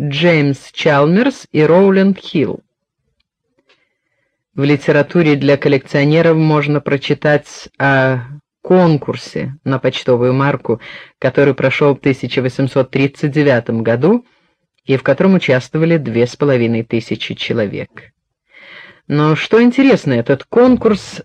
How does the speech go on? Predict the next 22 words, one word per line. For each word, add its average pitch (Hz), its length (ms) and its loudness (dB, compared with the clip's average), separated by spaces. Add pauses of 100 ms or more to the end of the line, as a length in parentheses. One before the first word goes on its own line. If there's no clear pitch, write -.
совпал 180 800 0 (100)
с - 160 -12
началом 180 580 2
кризиса 143 1040 0 (220)
тысяча 135 420 -2
восемьсот 135 540 -2
тридцать 131 480 -4
девятого 123 480 0
сорок 120 320 -4
пятого 110 400 -2
годов, 139 480 0 (920)
и 147 120 2
одним 180 340 4
из 185 80 2
существенных 277 840 0
элементов 185 640 2
этого 165 260 2
кризиса 196 580 2
была 165 240 2
нехватка 147 920 0 (280)
денежных 139 880 0
средств – - 680 -2